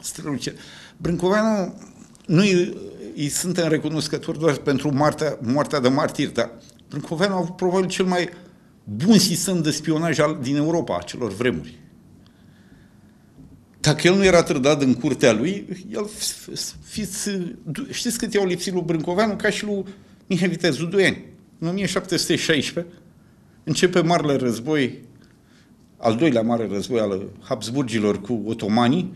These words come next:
în care le-a luat Serbia, le-a luat și Oltenia noastră, din păcate, care Eugeniu de Savoia i-a, i-a călcat în picioare pe otomani.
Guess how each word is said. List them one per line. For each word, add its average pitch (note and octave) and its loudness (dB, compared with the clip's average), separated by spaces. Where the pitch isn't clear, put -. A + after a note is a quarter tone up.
în D3 -2
care D#3 4
le-a D3+ 4
luat D3+ 6
Serbia, B2 2
le-a B2+ 0
luat C#3 2
și - -2
Oltenia B2+ 2
noastră, C#3 0
din G#2+ -2
păcate, A2+ -2
care D#3+ 0
Eugeniu D#3 4
de C#3 -2
Savoia D#3+ 2
i-a, E3+ 6
i-a E3+ 4
călcat G3+ 4
în F#3 2
picioare F3+ 2
pe B2 -6
otomani. G#2 -4